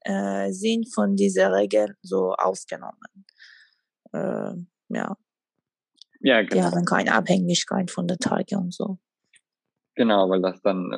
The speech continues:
Speaker 2: Bestandteil des, äh,
Speaker 1: Ja.
Speaker 2: Studiums ist.
Speaker 1: Genau.
Speaker 2: Ähm, genau, also jetzt dann, äh, dass die <laughs> Voraussetzungen, äh, oder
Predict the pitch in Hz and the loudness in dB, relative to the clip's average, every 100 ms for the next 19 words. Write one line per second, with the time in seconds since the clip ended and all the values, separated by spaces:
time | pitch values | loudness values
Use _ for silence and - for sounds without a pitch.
0 | - 92 - 90 87 87 90 - - - | -4 -4 -2 -2 0 -4 -4 -14 -8 -2
1 | 110 107 101 - - 90 85 - - _ | 2 2 2 0 0 0 0 -4 -10 _
2 | _ _ - - - 226 214 220 - - | _ _ -20 -20 -8 -4 -4 -4 0 4
3 | 117 117 117 117 113 - _ _ _ _ | 6 6 6 4 -4 -12 _ _ _ _
4 | 123 110 95 95 104 107 - 110 104 120 | 2 4 2 2 2 2 2 0 2 2
5 | 110 101 - 104 104 113 131 - - 107 | 4 2 2 2 2 2 -4 -4 -2 0
6 | 107 107 117 - - - 101 101 - 95 | 0 -2 -8 -8 -6 -2 0 0 -2 -4
7 | 95 | -6